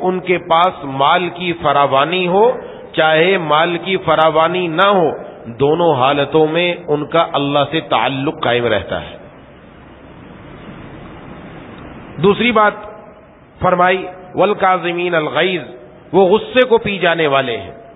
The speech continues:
غصے کو دبا دیتے ہیں، غصے کے تقاضے پر عمل نہیں کرتے، نہ صرف عمل نہیں کرتے بلکہ وہ دل سے لوگوں کو معاف بھی کر دیتے ہیں اور آگے بڑھ کر مزید احسان بھی کر دیتے ہیں۔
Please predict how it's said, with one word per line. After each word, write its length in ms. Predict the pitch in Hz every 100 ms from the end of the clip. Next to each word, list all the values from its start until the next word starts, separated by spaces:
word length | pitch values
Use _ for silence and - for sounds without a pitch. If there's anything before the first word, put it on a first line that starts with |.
| - - - - -
غصے 380 | 160 214 - 247
کو 160 | 240
دبا 300 | 226 196 208 202
دیتے 320 | 185 - 151
ہیں، 100 | 110 - - - - - - -
غصے 440 | 170 214 - 240
کے 200 | 240 233
تقاضے 580 | 220 190 - 190 196 220
پر 200 | 220 208
عمل 320 | 170 185 208
نہیں 320 | 196 180 185
کرتے، 400 | 196 180 143 147 117 - - - 135
نہ 80 | 185 175
صرف 160 | 190 156 143
عمل 180 | 165 175
نہیں 280 | 160 151
کرتے 500 | 175 175 165 196 233 262 - - 139
بلکہ 320 | 202 226 220 185 - -
وہ 260 | - 151 196 170 131
دل 200 | 170 170 156
سے 140 | 196
لوگوں 360 | 175 160 160 165
کو 180 | 185
معاف 360 | 170 135 135 143 110
بھی 100 | 143
کر 220 | 202 208 208
دیتے 400 | 220 214 220 196
ہیں 160 | 160 - - -
اور 160 | - 190 - 151
آگے 260 | 160 160 185
بڑھ 220 | 143 160 190
کر 160 | 214 185 - -
مزید 420 | 139 156 165 185 180
احسان 500 | 156 135 - 135 127
بھی 100 | 139
کر 180 | 160 127
دیتے 320 | 98 92 101
ہیں۔ 140 | -